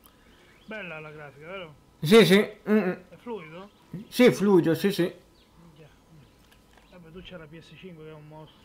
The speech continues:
Speaker 2: E che, che P C sarebbe quello? Come una, un P C co-, che è montato con la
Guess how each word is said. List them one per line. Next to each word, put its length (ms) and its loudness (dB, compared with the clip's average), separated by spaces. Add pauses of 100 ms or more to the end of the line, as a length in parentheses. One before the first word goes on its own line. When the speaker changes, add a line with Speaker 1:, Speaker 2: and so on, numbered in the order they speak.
(920)
Speaker 2:
E 140 0
che, 140 4
che 400 8
P 160 2
C 240 4
sarebbe 460 4
quello? 280 4
Come 220 2
una, 320 8
un 180 2
P 140 -4
C 140 -6
co-, 200 2
che 80 -6
è 60 0
montato 500 4
con 140 2
la 100 6